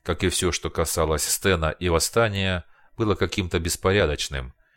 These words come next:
хотя в нем принимали участие давние соратники Стена – Килгур, Синт, Рикор и даже Ота, на которого можно было рассчитывать, если возникала нужда в прямом, без всяких хитростей подходе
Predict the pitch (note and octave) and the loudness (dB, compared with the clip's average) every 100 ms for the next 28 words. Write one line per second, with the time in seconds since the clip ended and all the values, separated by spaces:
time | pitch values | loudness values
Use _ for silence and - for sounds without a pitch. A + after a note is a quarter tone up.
0 | _ - D#2+ E2+ D#2 F2 F#2 E2 E2 E2 | _ -10 -2 -2 0 0 -2 -2 -2 0
1 | F2 F2 D#2+ D#2 - F2+ - - C#2+ C#2+ | 0 0 0 -2 0 0 0 -4 -6 0
2 | E2+ E2+ E2+ - E2 E2 - D#2+ D#2 - | 0 2 0 0 2 2 0 -6 -4 -2
3 | D#2+ C#2+ C2+ B1+ _ _ _ _ - A2 | -2 -2 -4 -6 _ _ _ _ 0 2
4 | F#2 E2+ D#2 - - G2 F2 D#2 F2 - | 2 -2 -2 -2 0 -2 -2 -2 -2 0
5 | F2 D#2+ - _ _ - G2+ G2+ G2 - | 0 0 -4 _ _ -4 2 2 2 -2
6 | G#2 F#2 - C#2 C2+ _ _ - E2 E2+ | 0 0 0 -4 -4 _ _ -10 -4 -2
7 | - F#2+ E2+ E2+ F2 E2 E2 D#2+ E2 D#2+ | 0 2 4 2 2 0 -2 -2 0 0
8 | D#2+ - E2 D2 C#2+ C#2+ - _ - F2 | 0 -2 -4 -4 -6 -6 -12 _ -6 -4
9 | - E2 D#2+ D2+ D#2+ F2 D#2+ D#2 D#2 D#2 | 0 2 2 -2 0 2 2 0 -2 -2
10 | D#2 - F#2 G#2 G2 - _ _ G2+ G2 | -2 -2 0 0 0 -4 _ _ -4 0
11 | G2+ - F2 - A#2 - F2 - F2 - | 0 0 -4 -4 -2 0 0 -2 -4 -2
12 | E2+ - E2+ E2 D#2 | -4 -2 -2 0 -2